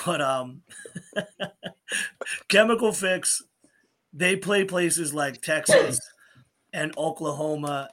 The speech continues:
and California and put on for Philadelphia. And they moved their entire tour to be a part of This Is Hardcore. Just, they were like, "Hey, if you're gonna put us on there, we won't do the tour till later."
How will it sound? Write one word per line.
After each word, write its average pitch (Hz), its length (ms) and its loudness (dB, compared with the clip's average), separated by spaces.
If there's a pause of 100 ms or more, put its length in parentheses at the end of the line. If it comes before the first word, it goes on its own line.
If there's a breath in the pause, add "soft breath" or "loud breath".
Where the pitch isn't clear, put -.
(120)
and 139 160 -12
California 143 920 -4
and 135 260 -12
put 156 200 -6
on 139 180 -6
for 127 100 -12
Philadelphia. 127 880 -10 (760)
And 139 440 0
they 156 160 0
moved 170 300 4
their 156 160 2
entire 151 520 0
tour 147 460 -4
to 135 100 -10
be 147 300 -6
a 135 80 -4
part 139 300 -6
of 127 80 -12
This 131 140 -4
Is 120 60 -8
Hardcore. 127 420 -8
Just, 127 220 -2 (500)
they 160 60 -2
were 156 80 -2
like, 143 180 0
"Hey, 170 240 0
if 156 120 -4 (140)
you're 175 160 -4
gonna 185 120 0
put 170 140 -4
us 160 120 -2
on 156 140 -4
there, 135 140 -6
we 131 100 -8
won't 127 300 -10
do 139 80 -8
the 123 120 -10
tour 131 200 -10
till 120 180 -10
later." 131 440 -10